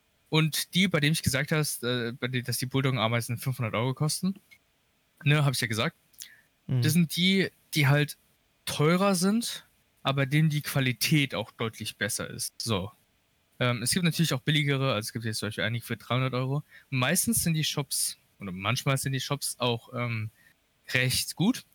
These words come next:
Speaker 1: Das heißt, die garantieren gute Qualität, aber in einigen Fällen ist es halt nicht so und, ähm, auch Inkonsistenz, äh, so, weißt du, was ich mein?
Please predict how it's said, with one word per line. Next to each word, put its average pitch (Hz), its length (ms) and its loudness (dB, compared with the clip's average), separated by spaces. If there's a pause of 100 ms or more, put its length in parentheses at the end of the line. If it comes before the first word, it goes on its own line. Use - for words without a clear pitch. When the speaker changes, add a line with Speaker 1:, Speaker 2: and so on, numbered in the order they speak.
(640)
Speaker 1:
Das - 120 2
heißt, 147 260 2
die 127 420 0 (1040)
garantieren 135 480 0
gute 143 180 -2
Qualität, 135 520 -2 (420)
aber 143 140 2
in 143 60 -2
einigen 175 320 4
Fällen 165 280 2
ist 151 140 2
es 147 160 2
halt 131 200 0
nicht 143 380 6
so 98 240 -6
und, 95 360 -10
ähm, 117 400 -4 (380)
auch 123 280 -2
Inkonsistenz, 123 1080 2 (100)
äh, 107 380 -2
so, 107 280 0
weißt 107 220 2
du, 147 40 4
was 147 120 2
ich - 40 -2
mein? 175 180 4